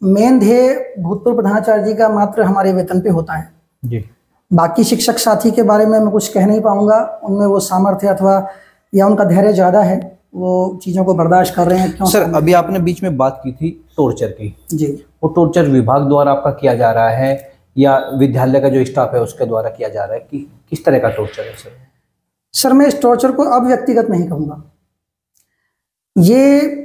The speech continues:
Speaker 1: जिस प्रकार से system complex या जटिल हो गया है, अब मैं या तो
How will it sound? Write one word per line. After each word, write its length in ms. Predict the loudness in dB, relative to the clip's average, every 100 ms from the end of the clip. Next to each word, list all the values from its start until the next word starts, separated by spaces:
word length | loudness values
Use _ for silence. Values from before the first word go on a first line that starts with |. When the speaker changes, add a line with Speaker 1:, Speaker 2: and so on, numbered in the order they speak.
| -16 -14 -4
Speaker 1:
जिस 220 | -4 -2
प्रकार 320 | -2 0 0
से 140 | 0
system 560 | -2 -2 -4 2 2 2
complex 560 | 2 2 2 0 0 0
या 60 |
जटिल 280 | 0 2 2
हो 120 | 2
गया 220 | 4 2
है, 360 | 2 0 -2 -6 _ -2
अब 100 | 2
मैं 220 | 4 4
या 160 | 2 2
तो 500 | 2 2 2 -4